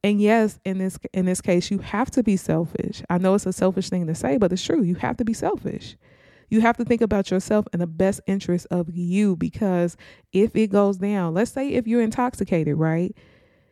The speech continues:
And you high or whatever, you know, maybe you had too many drinks or whatever that happened that night. Can you trust this person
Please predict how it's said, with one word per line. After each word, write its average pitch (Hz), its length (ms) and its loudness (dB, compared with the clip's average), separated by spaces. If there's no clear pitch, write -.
And 180 360 2
you 196 140 4
high 202 480 2
or 175 160 4
whatever, 185 420 2
you 170 160 0
know, 165 160 2
maybe 170 240 2
you 196 100 4
had 185 220 0
too 202 100 -2
many 190 220 2
drinks 190 340 0
or 180 60 2
whatever 175 320 0
that 170 160 2
happened 170 340 -2
that 170 140 -2
night. 202 380 -2
Can 254 260 0
you 254 180 2
trust 247 420 2
this 208 200 -2
person 170 720 -2